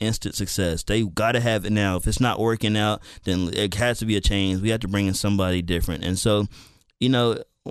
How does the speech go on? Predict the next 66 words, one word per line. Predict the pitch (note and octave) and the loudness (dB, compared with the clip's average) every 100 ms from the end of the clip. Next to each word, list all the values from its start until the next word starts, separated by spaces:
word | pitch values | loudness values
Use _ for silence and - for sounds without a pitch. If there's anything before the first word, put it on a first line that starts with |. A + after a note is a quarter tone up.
| A2+ | -4
I | A2 | 0
just, | E3 D3 - | 0 0 -2
it's, | B2+ C3 | -2 -2
it | - C3 C#3 | 0 0 2
really, | C#3 E3 D3+ C3 C3+ _ _ | 4 4 4 4 0 _ _
if | A2+ C3 | 2 2
you | |
can't | F#3 C#3 B2+ | 4 4 4
tell | - - C3 | 4 4 6
in | B2 | 6
my | G#2+ | 4
voice, | G2 G#2+ G#2 G2 | 4 4 4 4
like, | C3 | 2
I | |
have, | A#3+ D3+ | 4 2
like, | A#2 | 0
a | G#2 | 0
soft | - A2+ G#2+ | 2 4 4
spot | - G#2+ F#2+ | 2 2 2
for | - | 0
coaches | - G2+ F#2 F#2 | 2 0 0 -2
because, | G#2+ A2 G#2+ - - - - _ _ - | 0 0 -2 -6 -12 -20 -20 _ _ -4
and | C3+ | 0
I | F#3 | 2
know | D3+ | 6
people | - C3 | 6 6
are | A2+ | 2
like, | G#2 | 4
"Well, | C3+ C#3 | 4 6
they | D3+ | 6
make | C#3 C3+ - _ _ _ - | 4 2 0 _ _ _ 0
X | A#2+ - | 4 4
amount | B2 A#2 A2+ A2 | 6 4 4 2
of | G#2+ | 2
dollars, | A2+ A2+ A2 G#2+ A2 | 2 2 2 0 -2
four | - C#3+ B2+ | 0 2 4
million | B2 A2+ | 2 2
dollars | A2 A2 G#2 | 2 2 2
a | A2 | 2
year, | A2+ A2 G2 | 2 2 0
they're | G#2+ | 0
making | B2+ A#2 G#2+ | 0 0 0
eight | A#2 G#2 | 0 2
million | G#2+ G#2 | 0 0
dollars | G#2 G#2 | 0 0
a | |
year, | G#2 G2 - - | 0 -2 -6 0
they'll | C#3 D3 | 2 4
be | A2+ | 4
okay, | G2 - F#2+ F#2+ | 2 2 0 0
th-, | G#2 - - | -2 -8 -2
they'll | C#3+ | 0
be | D3+ A2 | 2 2
fine." | G2+ F#2+ G2 | 2 2 0
But | G2+ G2 - - _ _ _ - | 0 -4 -8 -20 _ _ _ -6
that's | A#2+ D#3+ | 0 2
just | A#3 - | 2 0
the | |
kind | - C3+ | 2 2
of | G#2 | 4
money | A2+ A2+ | 4 2
they | G2+ | 2
make | G2+ G#2 G2+ | 2 0 -2
in | |
their | E2 | -6
profession. | - E2+ B2+ A#2+ - A#1+ | -4 0 2 2 0 -6